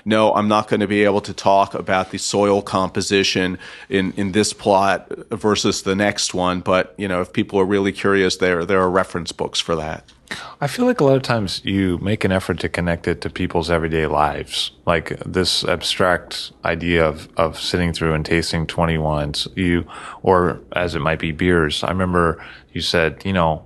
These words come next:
Speaker 2: "What would be nicer than having one of these beers while watching a baseball game?" But, you know, that wasn't necessarily a given until you put it together. Like, you, you seem to make the connection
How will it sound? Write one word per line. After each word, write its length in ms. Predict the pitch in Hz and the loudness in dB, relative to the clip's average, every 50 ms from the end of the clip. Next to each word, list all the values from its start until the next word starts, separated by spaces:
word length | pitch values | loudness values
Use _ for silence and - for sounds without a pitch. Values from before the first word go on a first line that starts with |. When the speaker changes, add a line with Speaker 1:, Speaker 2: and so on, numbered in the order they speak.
| - | -4
Speaker 2:
"What 180 | - 110 120 120 | 0 0 2 2
would 140 | 135 127 104 | 2 0 2
be 340 | 110 107 104 101 98 90 - | 2 2 2 2 0 -2 -2
nicer 420 | - 87 90 92 - - - 82 | -2 0 0 0 0 -2 -2 -2
than 140 | 78 80 80 | -2 -2 0
having 300 | 82 85 82 80 80 80 | 0 0 0 0 -2 -2
one 160 | 80 80 80 | 0 0 -2
of 80 | 80 76 | -2 -2
these 240 | 82 80 76 - | -4 -6 -6 -6
beers 280 | - - 80 80 76 - | -4 -2 0 0 0 0
while 140 | 82 76 73 | 0 0 2
watching 300 | 73 73 76 - - 82 | 2 0 0 0 -4 -4
a 40 | 80 | -2
baseball 420 | 76 101 107 - - - 76 76 | 0 0 -2 0 0 -2 -2 0
game?" 240 | 71 73 - - - - - - - - - _ | -2 -6 -8 -10 -12 -16 -20 -20 -20 -20 -20 _
But, 300 | - 95 92 80 - - - - | -2 0 0 0 -2 -8 -10 -4
you 120 | - 139 | -2 0
know, 160 | 117 82 76 76 | 2 2 2 2
that 340 | 80 101 101 - - - | 2 2 2 0 -2 -6
wasn't 340 | - 95 101 107 95 101 80 | -4 0 2 2 2 0 -2
necessarily 500 | 82 90 90 - - 92 85 80 80 78 76 | -2 -2 -2 -2 -2 0 0 0 0 0 -2
a 20 | |
given 640 | 78 82 - 110 113 95 87 78 73 73 73 73 82 - | -2 0 2 2 2 2 0 -2 -2 -4 -6 -8 -10 -8
until 640 | - 85 85 80 - - 92 82 82 78 78 78 - - - _ _ _ _ - | -8 -6 -6 -6 -2 0 2 4 4 4 2 0 -2 -6 -14 _ _ _ _ -6
you 160 | 85 90 92 | -4 -2 -2
put 180 | 85 - 92 85 | 0 0 0 -2
it 100 | 73 - | 0 -2
together. 520 | - 82 80 80 76 71 76 - - - - - _ _ - | -2 0 0 0 0 0 -4 -6 -8 -10 -12 -20 _ _ -4
Like, 240 | 82 85 82 80 | -2 -2 0 -2
you, 100 | - 76 - 67 | -4 -6 -6 -6
you 300 | - 90 95 101 104 101 | -4 -2 0 2 2 2
seem 300 | 95 - - 113 104 95 | 0 0 0 0 0 2
to 100 | 92 92 | 2 2
make 400 | 90 90 90 92 90 - - - - - _ - | 2 2 2 0 -2 -4 -10 -14 -16 -20 _ -14
the 280 | - - - 87 85 | -12 -4 -2 -2 -2
connection 760 | - - 95 90 92 98 95 - - - 82 76 76 76 73 | 0 0 -2 0 0 0 0 -2 -4 -4 -4 -4 -4 -6 -8